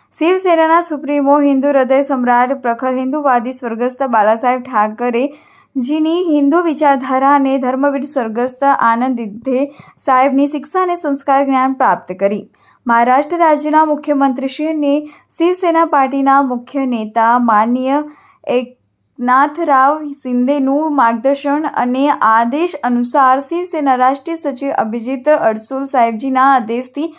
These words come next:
મહારાષ્ટ્ર રાજ્યમાં શિવસેના અને ભાજપ સાથે ગઠબંધન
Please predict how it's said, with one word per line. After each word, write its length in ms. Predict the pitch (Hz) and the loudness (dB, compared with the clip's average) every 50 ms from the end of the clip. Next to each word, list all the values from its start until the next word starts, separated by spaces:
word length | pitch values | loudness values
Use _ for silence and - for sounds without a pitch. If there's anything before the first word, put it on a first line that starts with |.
| - - - - _ | -20 -20 -20 -12 _
મહારાષ્ટ્ર 600 | - 247 254 262 262 269 294 330 320 - 359 349 | 0 2 4 4 4 4 2 0 -2 -4 -2 0
રાજ્યમાં 500 | 320 302 285 - 294 277 277 285 294 294 294 | 0 0 0 -2 -2 2 2 2 2 0 -4
શિવસેના 480 | 285 262 247 247 285 269 269 285 294 277 | -6 -6 -4 -4 -4 -2 2 0 0 0
અને 120 | 269 254 262 | 0 -4 -2
ભાજપ 340 | 233 226 226 233 277 277 277 | -2 -2 0 -2 -4 -4 0
સાથે 340 | - 262 254 247 262 269 247 247 | 0 0 0 0 -2 -4 -4 -4
ગઠબંધન 580 | 220 220 - 233 233 240 233 247 240 254 269 | -8 -8 -6 -4 -4 -2 -4 -4 -4 -4 -6